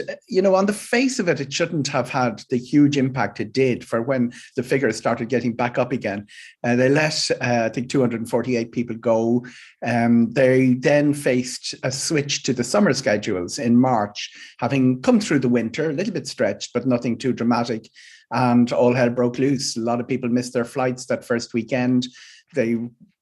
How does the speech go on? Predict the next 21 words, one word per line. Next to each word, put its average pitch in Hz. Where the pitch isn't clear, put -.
brought 139
in 127
rostering, 127
they 120
tweaked 131
a 135
little 123
bit, 120
a 113
few 123
things, 120
but -
it's 165
quite 220
clear 139
they 123
were 117
stretched -
to 123
the 123
limit 120